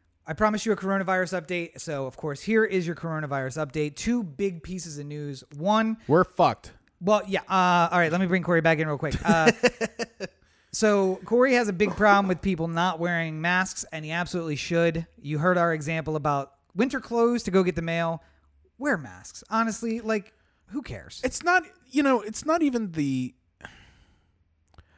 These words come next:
Speaker 2: I, I want everyone to wear a mask,
Speaker 1: Yeah.
Speaker 2: but at the same time, can, like, I, I, I get why people say, like, "Oh, I don't need to put it in. I'm just walking down the hall to get, to go to the trash or something like
Speaker 1: Yeah.
Speaker 2: that." But you don't know if you're gonna run into somebody in the hall who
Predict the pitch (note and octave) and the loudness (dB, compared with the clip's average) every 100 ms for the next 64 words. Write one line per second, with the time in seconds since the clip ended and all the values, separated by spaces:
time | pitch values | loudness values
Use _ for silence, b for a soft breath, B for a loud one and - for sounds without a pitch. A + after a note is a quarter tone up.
0 | b C#3+ - G#3+ G#3+ B3 D4+ A3 G#3+ G3 | b 0 2 4 4 4 4 4 4 4
1 | E3 F#3 D3 A#2+ A#2+ F#3 - - G3 D#3 | 2 2 2 -2 -2 -2 -4 -10 -4 -4
2 | - E3+ F3 - C#4 A3+ - F3+ F3 C3+ | -4 -6 -6 -4 -4 -4 -4 -2 -2 -4
3 | A2+ - E3+ E3+ E3 D#3 - - b b | -6 -10 -8 -4 -4 -4 -8 -20 b b
4 | b b b b - F3+ - F#3+ - G#3+ | b b b b -4 -4 0 0 2 2
5 | A#3+ C4+ G#3+ G3+ F#3+ F#3+ F3 F3+ E3 C3+ | 4 2 0 0 -2 -4 -4 -2 -2 -2
6 | - D3+ C3 C#3+ C3+ B2 - B2+ A#2+ D3 | -2 -2 -2 -4 -4 -6 -8 -6 -4 -2
7 | E3+ E3 E3 C#3+ E3 F#3 F3+ F3+ E3+ G#3+ | -2 -2 -4 -2 0 0 0 0 2 2
8 | C3 G2+ - C#3+ C#3 C3+ - E3 F#3+ F3+ | 2 -2 -8 -8 -10 -14 -4 0 2 0
9 | - A3 F3+ C#3 A#2+ - A2 A2 G2+ F#3+ | -4 0 0 0 -6 -8 -10 -10 -8 -4
10 | G#2 F#2+ b b - F#4+ F4+ G4 G4 F#4+ | -6 -8 b b -6 -4 -2 -2 0 0
11 | G4 D#4 D4+ D4+ C4+ D4 D4+ C#4 C#4+ D4 | 0 0 2 4 4 4 0 0 0 0
12 | C#4 B3 B3+ C#4 A#3 F#3+ E3 | 0 2 4 6 6 4 -2